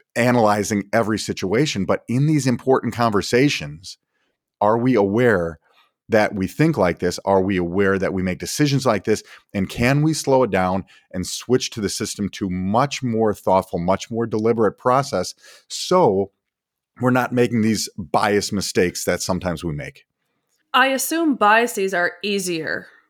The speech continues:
Speaker 2: than the system two, which is why we're, we're all guilty of it. All human beings are biased in some way. I'll, I will probably make some sort of biased error today. I mean, that's just kind of human nature. And oftentimes it happens without our awareness.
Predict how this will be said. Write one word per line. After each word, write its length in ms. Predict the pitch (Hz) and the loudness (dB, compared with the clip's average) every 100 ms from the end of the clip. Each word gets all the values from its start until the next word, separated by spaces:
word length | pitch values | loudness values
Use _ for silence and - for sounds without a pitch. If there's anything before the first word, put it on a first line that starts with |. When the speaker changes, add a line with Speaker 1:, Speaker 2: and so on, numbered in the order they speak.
| _ | _
Speaker 2:
than 640 | 180 185 180 160 156 151 160 | -4 2 2 2 0 -4 -4
the 80 | 175 | -4
system 420 | 165 175 - 160 | -4 -4 -4 -6
two, 420 | 156 175 120 135 190 - | -4 -4 -4 -6 -10 -4
which 220 | 202 202 | -2 0
is 160 | 247 240 | 0 4
why 320 | 247 220 214 | 4 4 2
we're, 360 | 208 196 180 | 2 2 2
we're 180 | 202 196 | 2 2
all 300 | 180 175 170 | 4 2 -2
guilty 360 | - 180 170 180 | -2 -2 -2 -4
of 80 | 160 | -2
it. 80 | |
All 180 | 165 185 | 2 2
human 320 | 185 202 180 | 2 -4 -6
beings 300 | 175 170 165 | -4 -4 -4
are 100 | 160 | -6
biased 400 | 156 156 147 156 | -2 0 0 -2
in 80 | 156 | -10
some 240 | 147 147 151 | -10 -10 -8
way. 220 | 135 135 | -8 -2
I'll, 220 | 214 208 | 0 2
I 120 | - 302 | 0 0
will 120 | 285 | -2
probably 460 | 277 247 240 214 202 | 0 2 2 -2 -2
make 220 | 190 190 | -2 -4
some 200 | - 196 | -4 -4
sort 180 | 202 185 | -4 -4
of 120 | 175 | 0
biased 420 | 175 175 175 - | 2 2 0 -4
error 260 | 165 165 139 | -4 -2 -2
today. 540 | 156 165 143 78 - _ - - - | -4 -6 -6 -8 -12 _ -20 -18 -8
I 40 | |
mean, 120 | 180 | -4
that's 180 | 175 - | -2 -2
just 160 | 185 - | -4 -2
kind 160 | 190 | -2
of 100 | 165 | -2
human 360 | - 185 170 156 | -4 -4 -4 -4
nature. 360 | 156 147 156 | -6 -6 -6
And 160 | 147 151 | -6 -2
oftentimes 600 | 175 233 254 202 190 185 | 2 2 0 -2 -2 -2
it 80 | 160 | -4
happens 380 | 175 170 170 170 | 0 0 -2 -10
without 280 | 160 160 160 | -4 -4 -2
our 160 | 165 147 | -2 -2
awareness. 720 | 151 175 208 165 113 147 - | -2 0 0 0 -4 -6 -8